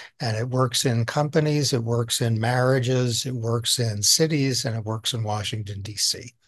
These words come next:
And there's no book-length treatment about it. So what got us really excited is maybe the most fundamental thing of all about our species is that we habituate.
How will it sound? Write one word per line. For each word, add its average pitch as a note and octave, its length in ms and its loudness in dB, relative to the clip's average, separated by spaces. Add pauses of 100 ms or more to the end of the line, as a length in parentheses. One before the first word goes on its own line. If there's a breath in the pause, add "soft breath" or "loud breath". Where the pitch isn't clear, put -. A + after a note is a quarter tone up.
(480 loud breath)
And C3+ 200 4
there's A#2+ 240 2
no C#3 500 6
book-length A#2 600 0
treatment A#2 440 -8
about F#2 320 -8
it. - 120 -10 (520 loud breath)
So B2+ 260 0
what A2+ 220 2
got C3 260 6
us B2 380 4
really C#3+ 320 0
excited G#2+ 720 -2
is C#3 440 0
maybe D3+ 360 2
the C3+ 100 4
most A#2+ 280 2
fundamental A#2+ 600 2
thing A#2+ 300 -2
of G#2+ 140 -4
all A2 560 2 (100)
about B2+ 460 2
our C#3 180 0
species F3+ 720 0 (340 loud breath)
is C3 240 2
that C3 240 4
we B2 240 2
habituate. A2 720 -4